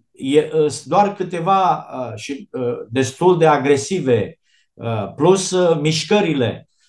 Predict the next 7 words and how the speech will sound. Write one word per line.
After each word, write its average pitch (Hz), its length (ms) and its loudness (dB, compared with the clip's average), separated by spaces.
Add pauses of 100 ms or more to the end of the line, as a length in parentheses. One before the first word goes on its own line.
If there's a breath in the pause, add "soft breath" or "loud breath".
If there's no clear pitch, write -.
(140)
uh, 120 420 -8
noile 160 400 4
mișcări 156 420 0
neomarxiste, 143 920 0
neoliberale, 143 920 2
da? 143 280 -2
Care 175 540 -2